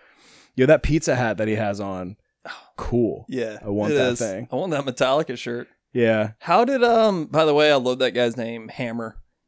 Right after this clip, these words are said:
Speaker 1: Yeah.
Speaker 2: Yeah.
Speaker 1: It's Fester, Hammer, and what?
Speaker 2: I don't, I don't know.
Speaker 1: 'Cause the third guy, the blonde guy, is kinda, like, doesn't say a whole lot.
Speaker 2: I think he only says, "Dude." I read that.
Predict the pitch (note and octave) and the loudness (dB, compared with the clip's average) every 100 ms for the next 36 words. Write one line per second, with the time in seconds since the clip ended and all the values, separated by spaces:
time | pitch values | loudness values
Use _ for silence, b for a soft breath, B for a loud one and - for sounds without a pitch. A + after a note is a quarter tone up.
0 | - G#2 F#2 G2 - G3+ F#3+ - - D3 | -12 -8 -6 -8 -10 -10 -4 -4 -4 -6
1 | - - E3+ - G3 F3 D3 D#3 E3 E3 | -4 0 0 2 0 0 -2 -2 -2 -2
2 | A2 A2 A#2 F3 A#3+ _ _ _ - - | -4 -6 -4 -6 -10 _ _ _ -12 -12
3 | - E3 - - D#3+ F3+ F#3+ G3 - A#2 | -12 -16 -18 -16 -10 -6 -2 2 2 2
4 | E3 C#4+ A#3+ G#3+ F3+ D#3+ C#3 - C#3 C3 | 2 2 4 4 6 4 0 -6 -4 -2
5 | A#2 D3 F3 F3 C#3 C3 A#2 A2 - B2 | 0 2 2 2 4 6 4 0 -4 -4
6 | A2+ G#2+ G2 G2 - _ C3 B2+ A2+ - | -2 -2 -4 -8 -14 _ -4 -2 -6 -8
7 | - G#2+ F#2+ F#2+ F#2 F#2+ F2 F2+ - G3 | -6 -6 -6 -8 -12 -10 -12 -10 -6 -6
8 | B3 A#3+ G#3 - C3+ D#3 F#3 F3 - C#3+ | -4 -6 -6 -4 -4 -2 -2 -4 -2 0
9 | C3 A2+ A#2 G2+ A#2+ C3 G#2+ F2+ _ _ | 0 -4 -12 -8 -6 -4 -6 -14 _ _
10 | _ _ - B2 A#2 A#2 C3 D3+ A2+ F2+ | _ _ -8 -4 -2 0 0 -2 -8 -12